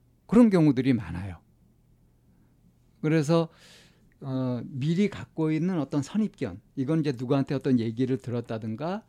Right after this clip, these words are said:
어, 책을 읽었다든가, 뭐 유튜브에서 봤다든가, 뭐 이런 걸 가지고서 자기도 모르게 어떤 선입견 같은 것들을 갖게 되고 그것에 따라서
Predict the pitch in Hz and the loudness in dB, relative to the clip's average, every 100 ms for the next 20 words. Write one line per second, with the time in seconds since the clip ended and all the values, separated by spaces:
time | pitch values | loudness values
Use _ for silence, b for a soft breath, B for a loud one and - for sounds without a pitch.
0 | b b b - 104 110 107 110 - - | b b b -16 -12 -10 -12 -14 -18 -8
1 | 180 151 117 117 107 104 110 143 165 143 | -6 -4 -4 -6 -6 -6 -6 -6 -6 -6
2 | 120 110 117 117 117 120 110 - 110 107 | -6 -8 -10 -8 -8 -8 -12 -12 -10 -8
3 | 110 156 165 151 B B 151 160 151 190 | -6 -6 -6 -10 B B 0 2 4 2
4 | 202 202 139 139 135 127 147 202 262 b | 4 0 0 -6 -6 -6 -4 -4 -6 b
5 | b b b - 143 175 156 135 131 147 | b b b -10 -4 0 2 0 0 -4
6 | - 147 - 202 220 214 190 139 - 135 | -2 -4 -2 -6 -4 -4 -4 -6 -2 -2
7 | 123 120 - - 117 117 113 110 110 123 | -2 -4 -6 -14 -10 -8 -8 -8 -10 -8
8 | 175 180 175 113 - 117 117 107 160 233 | -6 -6 -10 -20 -12 -10 -8 -8 -4 -4
9 | 269 b b b b b b _ _ _ | -4 b b b b b b _ _ _
10 | _ 165 - 185 208 202 190 160 147 208 | _ -14 -2 2 2 2 0 0 0 0
11 | 302 | -2